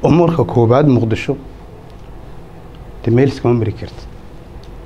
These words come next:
Waa inaad I D card haysato ama cid xildhibaana oo mas-uul ah ku haysto. Halkan dhibaatada dhalinyarada reer waqooyiga ku haystaa waxa weeyaan, xildhibaankiisii haddii xataa warqad yaroo uu u baahdo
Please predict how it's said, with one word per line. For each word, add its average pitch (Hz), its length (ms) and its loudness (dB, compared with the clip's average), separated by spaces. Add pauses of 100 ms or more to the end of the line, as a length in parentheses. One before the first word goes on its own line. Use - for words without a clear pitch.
(1700)
Waa 110 120 4
inaad 107 180 4
I 104 100 4
D - 60 -6
card 104 140 4
haysato - 460 0 (300)
ama 104 220 0
cid - 140 0 (100)
xildhibaana 101 500 4 (800)
oo 107 60 -2
mas-uul 104 400 2
ah 92 40 2
ku - 140 -8
haysto. 87 240 -8 (1040)
Halkan 175 220 4
dhibaatada 143 360 6
dhalinyarada 131 300 8
reer 120 140 6
waqooyiga 139 280 6
ku - 140 -8
haystaa 110 260 0
waxa - 140 -4
weeyaan, 107 200 0 (1200)
xildhibaankiisii 127 760 4 (1400)
haddii 127 220 4
xataa 113 280 4
warqad 110 400 2
yaroo 143 320 6
uu 110 180 0
u 143 40 0
baahdo 113 440 -2